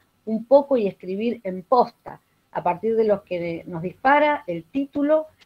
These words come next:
y lo que se va formando a partir de lo que escribieron los anteriores compañeros.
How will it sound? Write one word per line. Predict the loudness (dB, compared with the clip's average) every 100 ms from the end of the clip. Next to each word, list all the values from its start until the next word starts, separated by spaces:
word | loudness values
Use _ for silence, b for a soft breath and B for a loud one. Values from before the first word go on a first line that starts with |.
| -8
y | 0
lo | 0
que | -2
se | -6 0
va | 0
formando | 2 0 0 0 2 2
a | 2
partir | -2 -4 -6 -4
de | -2
lo | -2
que | -4 -10 _
escribieron | _ -10 -4 0 0 -2 -6
los | -10 -8
anteriores | -8 -6 -4 -2 -2
compañeros. | -4 -8 -8 -10 -10 -14